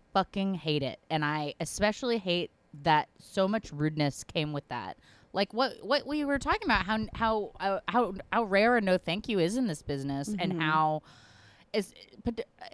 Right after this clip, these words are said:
Speaker 1: especially when people come in with the urgency.
Speaker 2: Yeah.
Speaker 1: I cannot stand that the urgency is not met on the back end.
Speaker 2: Oh, yeah.
Speaker 1: You know,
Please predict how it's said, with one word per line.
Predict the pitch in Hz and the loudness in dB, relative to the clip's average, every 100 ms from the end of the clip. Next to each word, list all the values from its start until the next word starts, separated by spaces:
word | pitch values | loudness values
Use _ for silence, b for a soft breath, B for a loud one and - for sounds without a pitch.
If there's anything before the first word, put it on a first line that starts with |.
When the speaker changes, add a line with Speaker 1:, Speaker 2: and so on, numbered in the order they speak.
| - | -8
Speaker 1:
especially | 254 392 415 480 381 | 2 4 4 2 4
when | 277 | 2
people | - 254 208 | 0 -4 -6
come | - 175 175 | 2 4 4
in | 180 | 2
with | 185 - | -2 -2
the | - - | -6 -2
urgency. | 143 160 175 - 214 208 214 - - | -2 0 -4 -4 -4 -4 -8 -10 0
Speaker 2:
Yeah. | 208 208 226 165 165 - _ _ _ _ _ _ 196 | 4 6 6 6 2 -10 _ _ _ _ _ _ 4
Speaker 1:
I | 233 247 - _ _ _ _ - | 4 2 -4 _ _ _ _ -18
cannot | - 247 269 277 - | -6 -2 0 0 0
stand | - - 202 202 202 185 151 | -6 -6 -2 0 -2 -4 0
that | 160 160 156 - _ _ _ _ 151 143 | 2 2 0 -4 _ _ _ _ -20 -8
the | 185 - - | -8 -6 0
urgency | 202 190 196 - 185 | 0 0 -4 -2 0
is | 175 151 | 0 -2
not | 165 165 - | 0 0 0
met | 170 170 165 165 - - | -4 0 4 4 2 -2
on | 160 156 | -2 0
the | 147 | 0
back | 139 147 156 151 | 2 2 2 -2
end. | 127 82 - | -6 -8 0
Speaker 2:
Oh, | 196 202 | 4 4
yeah. | 160 156 | 4 2
Speaker 1:
You | |
know, | 147 147 147 | 2 2 -2